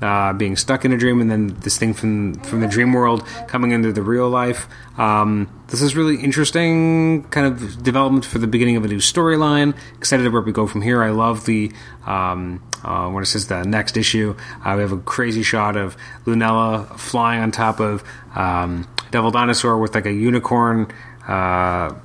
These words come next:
horn, and next to Doctor Strange flying next to him in that cool kind of rendition of his costume that he has right now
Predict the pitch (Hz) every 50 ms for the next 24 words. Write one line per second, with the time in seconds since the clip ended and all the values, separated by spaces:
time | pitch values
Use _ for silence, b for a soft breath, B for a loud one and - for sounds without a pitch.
0 | - - - - - - - - - 135 131 127 123 123 123 123 123 123 B B
1 | B B - 104 104 104 104 107 113 113 - - - - 113 110 104 107 104 95
2 | - - - - 165 170 160 160 160 151 - - 151 147 143 139 139 135 - -
3 | 139 131 131 123 113 113 110 101 98 - - - 117 117 117 113 110 - 113 110
4 | 104 95 104 104 101 95 101 101 - - 110 104 101 95 101 98 - - 101 101
5 | 101 - 110 104 101 98 104 104 101 101 95 98 101 101 95 104 104 104 101 101